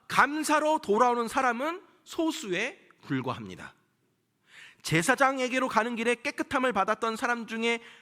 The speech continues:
한 사람이 자기가 낳은 것을 보고라고 합니다. 자기가 낳은 것을 보았다라는 거죠.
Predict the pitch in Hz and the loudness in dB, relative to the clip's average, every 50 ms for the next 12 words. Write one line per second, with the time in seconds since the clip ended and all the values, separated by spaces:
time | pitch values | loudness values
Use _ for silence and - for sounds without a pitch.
0 | _ _ - - 311 311 311 302 285 269 240 226 214 202 233 302 330 330 330 339 | _ _ -2 -2 0 0 -2 -4 -4 -2 0 0 -2 -2 -2 -2 -2 -2 -2 -6
1 | - - - - _ _ - - - 170 180 175 190 226 - 247 240 233 220 151 | -10 -20 -20 -20 _ _ -12 -6 0 0 0 0 0 -4 0 2 2 2 2 0
2 | 123 143 151 175 202 233 240 226 214 220 220 - - 233 233 233 226 214 - - | 0 0 4 4 4 4 2 2 2 2 2 2 -2 -4 -4 -4 -4 -4 0 2
3 | 247 185 185 175 240 254 254 240 220 196 180 165 143 131 131 147 160 247 240 214 | 2 2 2 2 0 2 4 6 6 6 6 4 2 2 2 2 2 2 2 0
4 | 180 160 165 196 190 131 - - - _ _ _ _ _ _ - - - 190 190 | 0 -2 -2 -2 -2 -2 -6 -12 -20 _ _ _ _ _ _ -8 -2 -2 0 0
5 | 285 240 214 196 220 233 226 226 226 262 214 - - 151 190 - - - 285 240 | 0 2 2 0 0 0 -4 -4 -4 -6 -10 -8 2 4 4 4 6 4 2 4
6 | 208 180 160 143 131 - 139 160 185 151 107 - - | 4 -2 -4 -6 -8 -6 -4 -4 -4 -4 -6 -8 -14